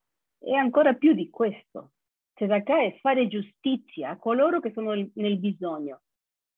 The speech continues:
E ve lo ripeto, è fare giustizia a coloro che sono nel bisogno.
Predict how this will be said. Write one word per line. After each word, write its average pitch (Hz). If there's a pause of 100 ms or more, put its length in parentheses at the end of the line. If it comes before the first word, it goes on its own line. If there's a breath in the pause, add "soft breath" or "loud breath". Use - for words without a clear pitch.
E 202
ve 208
lo 208
ripeto, 202
è 185
fare 311
giustizia 240 (640)
a 190
coloro 220
che 208
sono 208
nel 196
bisogno. 170